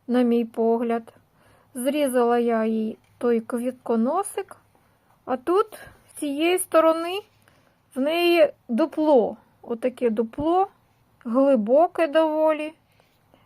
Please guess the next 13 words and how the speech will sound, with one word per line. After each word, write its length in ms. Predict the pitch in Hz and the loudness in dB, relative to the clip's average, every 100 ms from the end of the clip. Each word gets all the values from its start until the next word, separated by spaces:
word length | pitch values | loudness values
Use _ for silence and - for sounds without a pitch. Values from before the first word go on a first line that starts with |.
| - | -10
від, 380 | 254 277 277 - | -6 -4 -2 2
е, 320 | 240 240 - - | 2 2 -2 -4
обламаного 1160 | 214 254 240 285 339 381 359 330 294 302 302 - | 0 0 0 4 4 4 0 0 2 4 4 2
квітконоса. 1080 | - 302 320 - 330 294 226 214 214 233 233 | -6 -4 -4 0 0 2 2 0 -2 -2 -2
Його 520 | 254 277 311 370 370 _ _ _ _ - | 2 2 4 2 0 _ _ _ _ -8
їй 220 | 277 285 | -4 -4
просто 520 | 294 359 392 - 349 | 0 0 0 0 2
обломили. 960 | - 311 269 311 294 226 202 196 196 208 - _ _ _ _ _ _ _ _ _ _ - | 4 4 2 2 4 4 0 -4 -6 -8 -12 _ _ _ _ _ _ _ _ _ _ -4
І 300 | 302 320 - _ - | 0 0 -2 _ -6
вийшла 560 | 254 320 403 - 311 294 | 0 4 4 4 4 4
дуже 400 | 254 320 302 294 | 4 2 4 4
глибока 580 | 285 294 247 320 - | 4 2 2 0 2
діра. 680 | 285 226 214 285 269 202 190 | 2 0 0 2 4 4 0